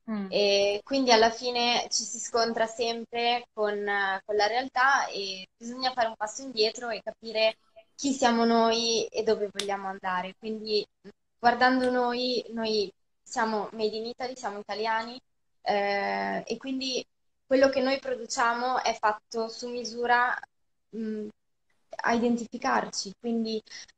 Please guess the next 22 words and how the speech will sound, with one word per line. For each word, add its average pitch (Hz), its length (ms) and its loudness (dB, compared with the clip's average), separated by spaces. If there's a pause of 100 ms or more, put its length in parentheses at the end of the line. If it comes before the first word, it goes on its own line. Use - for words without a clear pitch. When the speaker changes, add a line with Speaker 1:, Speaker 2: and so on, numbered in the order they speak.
Speaker 2:
eh, 208 300 0
quando 247 260 4
noi 262 140 2
creiamo 247 400 2
un 247 100 2
manichino, 220 680 -2 (240)
è 220 120 -4
vero, 202 500 6
lo 220 120 -4
facciamo 269 760 2 (180)
per 233 180 2
venderlo 226 420 4
a 208 60 2
tutti 226 800 -6
e 175 200 -8
ci - 140 -2
piacerebbe 226 600 2
venderlo 190 440 -2
a 190 60 0
tutti, - 520 -16
però 247 260 4
logicamente, 220 920 2